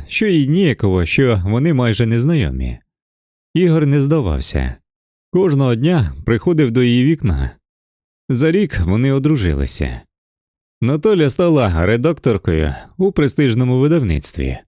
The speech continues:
Її цінували за бездоганний смак та вміння доводити текст до досконалості. Але іноді, перечитуючи чужі рукописи, вона ловила себе на думці, що колись сама писала вірші. Після одруження припинила.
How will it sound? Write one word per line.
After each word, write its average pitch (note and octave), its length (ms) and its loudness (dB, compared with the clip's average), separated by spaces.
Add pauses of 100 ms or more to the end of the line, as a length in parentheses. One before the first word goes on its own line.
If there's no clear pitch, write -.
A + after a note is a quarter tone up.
(360)
Її D#3 260 2
цінували D3 720 2
за G2 180 0
бездоганний C3+ 600 2
смак E3 420 -2 (380)
та F3 140 0
вміння C#3 540 0
доводити C#3 560 2
текст A#2+ 320 0
до C3 100 2
досконалості. D#2 1000 -2 (680)
Але E3 280 2
іноді, F#2 540 0 (200)
перечитуючи D#3 840 2
чужі C#3 340 2
рукописи, A2+ 760 -2 (260)
вона C3+ 300 0
ловила F#3+ 400 4
себе D3+ 300 0
на C#3 120 0
думці, A2+ 540 -2 (100)
що - 220 0
колись E3 280 2
сама E3 300 0
писала G2+ 420 0
вірші. D2 520 -2 (340)
Після F3+ 340 0
одруження C3 560 2
припинила. E2+ 800 0